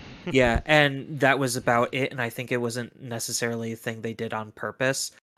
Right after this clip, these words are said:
Speaker 2: Uh, it was just, "Let's just throw this out because we need to throw it out."
Speaker 1: Mm-hmm.
Speaker 2: Um, but regardless, like, what this is, what this data is showing us right now is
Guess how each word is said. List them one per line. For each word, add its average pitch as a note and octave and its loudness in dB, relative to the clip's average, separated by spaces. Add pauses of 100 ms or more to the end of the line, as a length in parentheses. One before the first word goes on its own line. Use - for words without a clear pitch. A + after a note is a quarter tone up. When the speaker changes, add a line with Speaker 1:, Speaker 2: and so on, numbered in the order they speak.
Speaker 2:
Uh, A#2 4
it D3 8
was C#3+ 8
just, D3 4
"Let's C3+ 4
just - -2
throw C#3 8
this B2+ 2
out B2+ 4
because A#2 -2 (100)
we B2 -4
need A#2 -8 (240)
to C3 -6
throw A#2 2
it A2 -4
out." A2 0 (240)
Speaker 1:
Mm-hmm. C3+ -8
Speaker 2:
Um, A2 2 (480)
but B2+ 8
regardless, E3 6
like, C3+ 2 (320)
what E3 6
this F#3+ 4
is, E3+ -2
what D3+ 2
this F3+ 4
data C#3+ 6
is C3+ -4
showing B2 0
us C3+ -2
right B2 0
now A#2 -4
is A#2+ -4